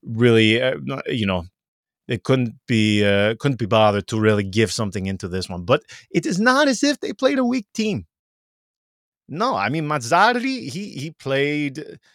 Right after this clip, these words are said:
uh, Simeone, Raspadori. He had, uh, Deme in midfield. I mean, this, he, i-, it's not as if he punted on this one. Now, obviously,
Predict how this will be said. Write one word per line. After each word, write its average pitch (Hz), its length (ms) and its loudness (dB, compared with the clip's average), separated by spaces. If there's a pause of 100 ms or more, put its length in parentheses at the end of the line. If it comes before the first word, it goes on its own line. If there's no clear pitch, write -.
(360)
uh, 98 240 0
Simeone, 147 680 2
Raspadori. 131 1080 4 (480)
He 107 240 -4
had, 104 640 0
uh, 101 320 -2
Deme 120 360 2
in 113 280 2
midfield. 117 680 0
I 120 80 -4
mean, 113 220 -2
this, 165 440 -2 (140)
he, 117 280 -6
i-, - 300 -10
it's 143 200 -8
not 190 340 0
as 139 160 0
if 143 360 0
he 120 240 -4 (180)
punted 147 400 -4
on 120 160 0
this 90 240 -6
one. 127 300 -8 (420)
Now, 107 320 0 (440)
obviously, 113 720 0